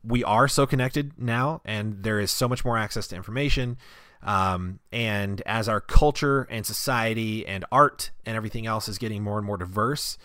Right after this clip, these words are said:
and diversity is more and more a thing that is being focused on and being brought to the forefront, which I think is fantastic.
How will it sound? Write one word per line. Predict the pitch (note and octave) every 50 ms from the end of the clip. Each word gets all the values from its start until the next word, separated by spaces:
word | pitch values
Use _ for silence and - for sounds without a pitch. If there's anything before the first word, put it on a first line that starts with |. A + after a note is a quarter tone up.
| - - - - - - -
and | - A#2+ G#2 G2
diversity | G#2 G2 A2+ B2 B2 - - B2 A#2+ A2+ A2+ A2+ -
is | - G2+ G#2+ G#2 G2+ G2+ G2 G2 F#2+ - - - - -
more | - G#2 A2 A#2 A2+ A#2+ A#2+
and | A2 G#2+
more | G#2+ G#2 G#2+ A2
a | G#2+ G2+
thing | - - A#2 A#2
that | A2+ G#2+
is | G2+ F#2+
being | - G#2+ F#2+ F2
focused | - - G2+ G#2+ - - B2 - -
on | C#3 D3+ F3 G3+ F#3+
and | - G#2 F#2+ F2
being | F2+ G#2+ G2+ G2
brought | F#2+ G2 G2 -
to | - F#2+
the | F#2
forefront, | - - - G#2 G2+ - - C#3 D3+ -
which | G#2 - G#2
I |
think | G2 - G#2+ F#2+ -
is | F#2 F#2 F2 - - - - -
fantastic. | - - G2+ F#2+ F2+ - F#2 E2+ E2 - - B2+ B2 -